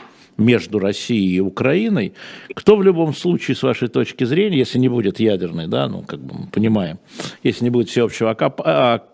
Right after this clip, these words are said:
ка-, чего, апокалипсиса, а, скорее всего, останется в выигрыше?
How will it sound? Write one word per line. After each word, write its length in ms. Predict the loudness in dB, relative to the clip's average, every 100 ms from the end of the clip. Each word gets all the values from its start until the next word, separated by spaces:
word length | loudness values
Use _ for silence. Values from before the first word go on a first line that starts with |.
| -10
ка-, 580 | -2 0 0 -4 -8 -12 -18 -18
чего, 360 | -10 -4 -2 -2
апокалипсиса, 840 | -2 -4 -2 -6 -6 -10 -6 -6 -6 -18 -20 -12
а, 540 | -4 -2 -2 -4 -6 -8
скорее 340 | -2 0 0
всего, 240 | -2 -2 -2
останется 480 | -2 -4 -4 -2
в 60 | 0
выигрыше? 540 | 2 0 -4 -12 -16